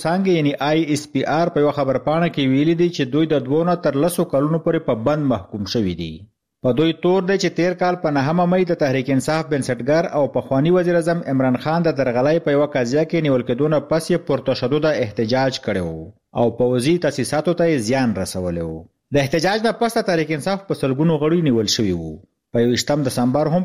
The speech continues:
پنځه ویشت کسانو ته پوځي عدالتونو سزاګانې اورولې وې. اروپایي اتحادیې امریکا او برطانیې ملکي کسانو ته له پوځي عدالتونو لخوا سزا ورکولو باندې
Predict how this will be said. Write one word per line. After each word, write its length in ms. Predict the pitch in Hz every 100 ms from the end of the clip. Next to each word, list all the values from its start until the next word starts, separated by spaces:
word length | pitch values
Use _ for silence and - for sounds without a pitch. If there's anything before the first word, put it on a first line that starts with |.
| 175
پنځه 320 | 139 120 156
ویشت 200 | 175 -
کسانو 280 | 135 - 151 160
ته 80 | 165
پوځي 260 | 131 120 135
عدالتونو 360 | 123 117 147 143
سزاګانې 460 | 117 110 120 139 147
اورولې 380 | 101 101 104 92
وې. 180 | 85 78 92 - _ _ - 135
اروپایي 420 | 147 139 160 220
اتحادیې 720 | 202 185 156 147 143 180 202 160
امریکا 420 | 143 139 139 165 185 -
او 20 | 139 131
برطانیې 540 | 127 135 127 160 185
ملکي 220 | 156 143 180
کسانو 320 | 170 175 185 180
ته 80 | 180
له 80 | -
پوځي 240 | 131 131 180
عدالتونو 420 | 147 139 123 170 175
لخوا 200 | 170 170 151
سزا 180 | 139 156
ورکولو 340 | 135 143 156 156
باندې 180 | 160